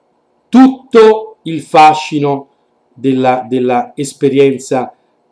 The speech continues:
dello Zen. Quindi amici, eh, vi invito a meditare e vi esorto alla pratica, la pratica,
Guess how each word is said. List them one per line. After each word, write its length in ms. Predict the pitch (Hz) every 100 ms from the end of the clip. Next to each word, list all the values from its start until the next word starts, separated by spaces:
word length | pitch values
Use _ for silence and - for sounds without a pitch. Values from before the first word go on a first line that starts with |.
| _ _
dello 380 | 123 139 120 -
Zen. 280 | 101 82 _ _ _ _ _ _ _ _ _ _ _ _ _
Quindi 220 | 147 143
amici, 500 | 139 160 143 127 120 _ -
eh, 80 | 120 117
vi 140 | 117 131
invito 640 | 131 165 147 139 117 - _ _ _ _ -
a 360 | 135 131 127 127
meditare 1000 | 135 127 135 185 214 214 214 220 220 _ _ _ _ _ _
e 100 | 131
vi 120 | 123
esorto 480 | 135 147 165 151 160
alla 200 | 139 135
pratica, 800 | 131 156 190 190 202 196 196 - _ _ _
la 180 | 131 131
pratica, 680 | 123 110 104 117 127 120